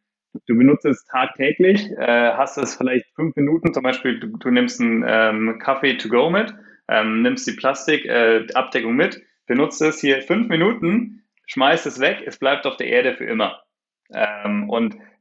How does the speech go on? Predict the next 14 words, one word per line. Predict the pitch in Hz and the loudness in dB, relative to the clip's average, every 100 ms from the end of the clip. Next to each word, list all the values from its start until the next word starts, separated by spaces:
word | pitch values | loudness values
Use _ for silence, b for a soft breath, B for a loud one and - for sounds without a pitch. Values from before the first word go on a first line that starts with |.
| _ _ - | _ _ -6
das | 123 | 0
sind | 151 | 2
so | 131 | 2
Kleinigkeiten, | - 131 147 170 - 143 143 135 | 0 -4 -2 -4 -2 -4 -4 -4
die | 123 | -2
haben | 135 | 0
natürlich | 117 139 139 | 2 2 2
halt | 127 | -2
auch | 123 117 | -6 -10
Plastik | - 135 - 131 | -10 -10 -4 -2
ist | 123 | 0
in | 127 131 | 0 -2
unserem | - 123 120 120 | 0 0 4 4
Leben, | 110 139 143 135 | 4 2 -2 -4